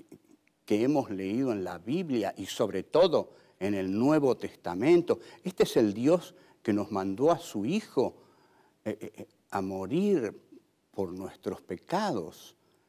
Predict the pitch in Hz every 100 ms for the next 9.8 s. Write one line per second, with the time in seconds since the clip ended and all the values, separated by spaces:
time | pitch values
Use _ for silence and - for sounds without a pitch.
0 | _ _ _ 110 117 - 175 180 170 165
1 | - 139 131 135 120 110 123 - - _
2 | _ _ _ - 98 101 101 95 107 107
3 | 101 - 95 87 - 101 - _ _ _
4 | _ _ _ _ _ _ 120 117 107 117
5 | 110 101 104 101 _ _ _ - 131 127
6 | 113 - 101 113 101 95 95 101 - -
7 | _ _ _ _ - 90 - 90 110 107
8 | - - - 110 107 147 - 107 104 98
9 | 110 107 101 104 95 95 -